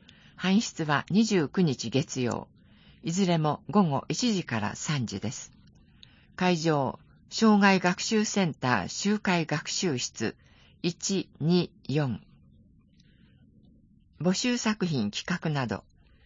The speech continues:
表の通り、一人一点限り。対象、六十歳以上で市内在住の方。ご注意。応募者多数の場合は抽選。展示位置は主催者が指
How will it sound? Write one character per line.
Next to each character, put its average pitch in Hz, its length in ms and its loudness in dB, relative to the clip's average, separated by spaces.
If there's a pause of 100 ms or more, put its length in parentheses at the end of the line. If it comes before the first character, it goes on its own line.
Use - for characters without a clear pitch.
(320)
表 202 180 6
の 196 140 4
通 147 260 0
り、 - 140 -8 (160)
一 - 240 2
人 139 160 2
一 139 80 0
点 180 340 0
限 113 340 -4
り。 - 140 -16 (1000)
対 196 180 2
象、 160 480 2
六 185 220 2
十 240 140 2
歳 190 360 2
以 190 60 2
上 127 260 4
で 120 160 0
市 - 140 -4
内 165 260 4
在 165 240 2
住 156 220 -2
の 127 140 -4
方。 - 340 -10 (680)
ご 165 140 -2
注 165 320 -2
意。 - 160 -8 (640)
応 240 180 2
募 240 100 0
者 202 180 -2
多 202 160 0
数 208 240 0
の 110 160 0
場 131 100 -2
合 127 180 0
は 139 160 0 (120)
抽 175 180 -4
選。 139 400 -6 (800)
展 214 240 6
示 190 100 0
位 196 60 2
置 147 200 -4
は 120 180 0
主 - 140 -2
催 220 280 2
者 143 220 -2
が 151 100 -2
指 - 120 -6